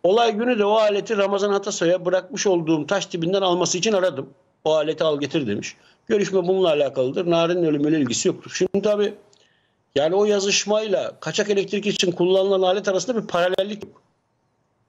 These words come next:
Ee, yani ya o konuşma ba-, ya bu, ya bu ko-, konuşma başka bir meseleyi kastediyor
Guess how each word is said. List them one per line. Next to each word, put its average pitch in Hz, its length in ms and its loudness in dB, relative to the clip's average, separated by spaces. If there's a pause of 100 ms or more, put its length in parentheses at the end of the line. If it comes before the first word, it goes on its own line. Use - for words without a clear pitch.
(680)
Ee, 127 160 0
yani 147 720 2 (220)
ya 147 360 0
o 220 320 0 (140)
konuşma 190 720 0 (260)
ba-, 156 200 0 (160)
ya 175 200 0
bu, 175 160 0
ya 202 160 2
bu 302 60 -8
ko-, 196 260 -6
konuşma 196 460 0
başka 175 320 -2
bir 190 180 -2 (240)
meseleyi 185 460 0
kastediyor 170 720 -6